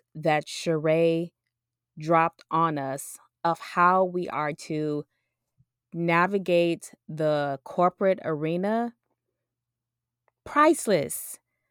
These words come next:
priceless, the information. Like, if we could have had this information early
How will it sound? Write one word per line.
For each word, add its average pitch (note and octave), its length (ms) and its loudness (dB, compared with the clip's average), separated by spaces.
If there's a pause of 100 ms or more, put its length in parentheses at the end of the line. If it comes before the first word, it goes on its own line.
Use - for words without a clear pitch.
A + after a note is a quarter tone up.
(280)
priceless, B3 680 0
the F#3+ 200 2
information. F#3 720 -4
Like, F3+ 300 2 (320)
if F#3+ 160 0
we A#3+ 360 0
could D4 200 -2
have B3 160 -2
had F#3+ 380 2
this F3 280 0
information F3+ 1000 -2 (580)
early G3+ 460 6